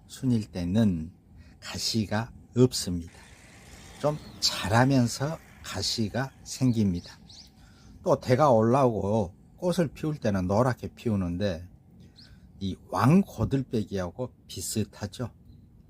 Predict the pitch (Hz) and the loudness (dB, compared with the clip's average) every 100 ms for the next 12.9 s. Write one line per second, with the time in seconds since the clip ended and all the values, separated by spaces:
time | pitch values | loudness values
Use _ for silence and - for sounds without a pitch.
0 | _ - - - 107 104 - 113 110 82 | _ -20 -20 -6 -2 0 0 4 4 2
1 | 85 - _ - - - - - - 113 | -6 -20 _ -20 -20 -20 -20 -20 0 4
2 | 101 92 107 135 - - - - - - | 4 2 0 -2 -8 -20 -20 -14 -10 -4
3 | - 131 107 95 98 95 92 - 147 - | 0 4 4 4 0 0 -4 -6 -10 -12
4 | - - - - 107 92 92 82 82 113 | -20 -20 -16 -4 -2 0 -2 -4 -6 -10
5 | - - _ _ - - - - 104 - | -10 -20 _ _ -20 -20 -20 -8 -8 -4
6 | 104 - 110 104 98 - 127 87 - - | -4 -2 2 0 0 -2 -2 -4 -14 -20
7 | - - - - 110 113 - - - - | -20 -20 -20 -2 -2 -2 -10 -20 -20 -14
8 | - - 202 - 143 151 - - - 85 | -10 0 2 4 2 2 -2 -14 -12 -6
9 | 104 139 - - - 101 104 104 90 87 | 0 0 -2 -18 -4 0 4 4 2 -4
10 | 90 - 92 85 - - - - - - | -8 -8 -6 -8 -10 -18 -20 -20 -20 -20
11 | - - - - 135 139 113 104 95 - | -20 -20 -20 0 6 6 6 0 -2 -6
12 | 113 98 92 - 90 90 90 117 | -6 -4 -6 -8 -6 -4 -2 -2